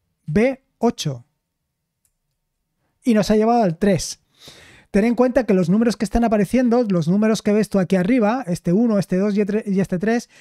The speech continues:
no se corresponde con absolutamente nada. Es para completamente despistarme. Porque realmente lo que estamos utilizando al ser buffers,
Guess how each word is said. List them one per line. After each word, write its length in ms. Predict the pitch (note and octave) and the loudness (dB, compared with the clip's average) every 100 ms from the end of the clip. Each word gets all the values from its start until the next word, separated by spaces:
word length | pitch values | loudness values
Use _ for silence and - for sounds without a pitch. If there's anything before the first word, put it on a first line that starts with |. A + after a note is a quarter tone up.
| - - | -12 -4
no 80 | A3 | -2
se 120 | B3 | 0
corresponde 520 | A3 G#3+ F#3+ A#3+ A#3 | 0 0 0 0 0
con 160 | G3 E3 | 0 -2
absolutamente 680 | D#3+ E3 F3+ F3+ F3 F3 | 0 2 2 2 0 0
nada. 240 | D#3+ D#3 C#3 | -2 -4 -4
Es 160 | A#3+ G#3 | -4 -2
para 240 | G#3+ F#3+ | -4 -4
completamente 640 | F#3 F#3 B3+ B3 A#3+ B3+ G#3 | -4 -2 0 0 0 0 0
despistarme. 640 | E3+ E3 - F3 C3+ B2+ _ _ _ _ _ _ | -2 -4 -4 -4 -4 -12 _ _ _ _ _ _
Porque 340 | - G#3+ G#3 G3+ | -2 0 0 0
realmente 440 | G3+ A#3 B3+ A3+ | 2 2 0 2
lo 100 | F#3+ | 0
que 80 | F3+ | 0
estamos 280 | - A3 G#3 | 0 0 0
utilizando 520 | A3+ A3 G3 A3+ G3 | 0 0 0 0 0
al 100 | E3 | 0
ser 160 | F#3+ F3 | 0 0
buffers, 500 | A3 - A#3 B3+ | 0 0 -2 -4